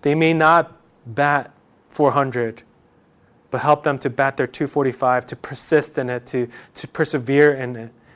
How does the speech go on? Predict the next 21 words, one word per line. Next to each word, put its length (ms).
and 140
give 280
them 160
the 120
great 340
privilege 540
of 120
leading 260
someone, 440
especially 380
those 260
who 80
are 80
closest 460
to 100
them, 260
into 240
saving 400
knowledge 380
of 160
you. 340